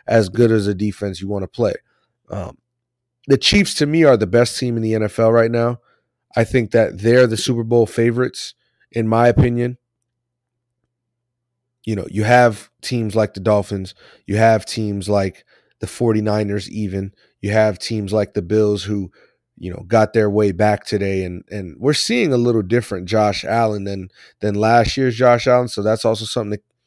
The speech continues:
keep an eye on. But, uh, the Bills, nonetheless, still did go and get that win today. So, uh, you gotta chalk 'em up. But you gotta give the Chiefs a lot of credit here,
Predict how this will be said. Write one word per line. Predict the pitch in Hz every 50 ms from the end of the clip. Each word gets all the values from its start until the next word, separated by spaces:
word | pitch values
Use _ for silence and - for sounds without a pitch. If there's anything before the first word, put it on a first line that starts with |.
| _ _ _
keep | - - 135 135 110
an | 110 107 107
eye | 110 117 123 127
on. | 127 131 131 120
But, | 98 98 117 110 98 - _ - - _ _ _
uh, | - 98 104 98
the | 85 101
Bills, | 92 95 120 127 127 117 113
nonetheless, | 120 120 113 110 110 113 110 107 -
still | - - 127 123 113
did | 98 95 117 117 107 98
go | 104 110 107 107 98 - _ _ _ _ _
and | - 101 101
get | 101 110 104
that | - 107 104 87
win | 90 110 117 113
today. | 104 98 98 95 95 95
So, | - - - 104 95 92 92 92 - _ _ _ _ _ -
uh, | - 80 92 90 - 62 55 50 _ _ _ _ _ _ _ _
you | - 101 110
gotta | 123 120 117 110
chalk | 101 - 131 120 113 -
'em | - 104 117
up. | 120 104 - - _ _ _ _ _ -
But | 127 135 131 123 - -
you | - - 135
gotta | 143 170 170 175
give | 160 147 156 143
the | 139
Chiefs | 131 - - 160 156 131 -
a | 120
lot | 123 131 139 143
of | 135
credit | - - 139 127 117 101
here, | 117 123 120 117 113 104